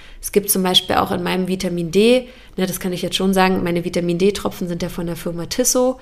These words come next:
ähm, Tisso Naturprodukte und da ist D drei drin plus K zwei plus Vitamin A. Ja, also da gibt's zum Beispiel schon Vitamin A als, ähm, quasi schon mal als, ähm, aktive Form und nicht diese Vorstufe von Beta-Carotin.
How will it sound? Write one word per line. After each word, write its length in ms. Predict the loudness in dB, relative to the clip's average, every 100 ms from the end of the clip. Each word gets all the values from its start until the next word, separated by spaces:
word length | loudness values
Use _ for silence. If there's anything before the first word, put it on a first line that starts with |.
| -12 -18 -16 -16 -4
ähm, 580 | 0 0 0 -2 -4 -8 -16 -18 -8
Tisso 240 | -4 -2
Naturprodukte 920 | -2 -2 -4 -4 -4 -2 0 0 0 0
und 140 | -2
da 120 | -2
ist 160 | -2 -2
D 100 | -4
drei 320 | -2 0 0
drin 400 | 0 0 -2 -2
plus 300 | -2 -2 -2
K 180 | -4 -6
zwei 280 | -4 -4 -4
plus 300 | -4 -6 -4
Vitamin 440 | -6 -6 -6 -6
A. 240 | -6 -8 -12 -20 -20 -10
Ja, 280 | 0 4 4
also 240 | 4 0
da 180 | 2 2
gibt's 240 | 2 -2 -2
zum 120 | -2
Beispiel 260 | -4 -4
schon 180 | -6 -4
Vitamin 400 | -4 -6 -6 -4 -2
A 260 | -2 -4 -8 -18 -20 -14 -6
als, 400 | -4 0 -2 -2
ähm, 420 | -4 -6 -6 -10 -14 -20 -20 -18 -16 -16 _ _ _ _ -14
quasi 500 | -8 -6 -4 -4 -4
schon 220 | -4 -4
mal 180 | -4 -4
als, 280 | -6 -6 -6
ähm, 220 | -6 -8
aktive 500 | -10 -10 -4 -4 -4
Form 360 | -6 -4 -2 -2
und 140 | -4
nicht 200 | -6 -6
diese 180 | -6 -6
Vorstufe 500 | -6 -6 -6 -8 -8
von 220 | -8 -6
Beta-Carotin. 800 | -4 -6 -8 -10 -10 -10 -10 -12